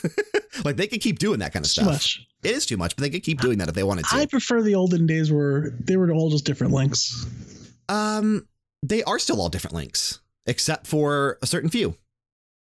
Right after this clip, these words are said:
Speaker 1: They still are all different links.
Speaker 2: Just different descendants, yeah.
Speaker 1: Yeah, descendants of, of Link and Zelda. Every time there needs to be a hero,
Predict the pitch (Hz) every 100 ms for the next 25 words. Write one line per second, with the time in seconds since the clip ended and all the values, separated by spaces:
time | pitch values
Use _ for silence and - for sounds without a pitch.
0 | _ _ _ _ _ _ _ 135 143 180
1 | 185 - 165 170 117 113 113 101 110 -
2 | 85 120 - - - - _ _ _ _
3 | _ _ _ _ _ _ - 180 170 165
4 | 160 143 139 127 - 135 - 123 143 190
5 | 156 95 92 127 - 131 123 - 104 87
6 | - 110 101 98 101 104 120 92 90 104
7 | 113 123 113 107 107 98 104 104 - 95
8 | 104 85 123 104 90 85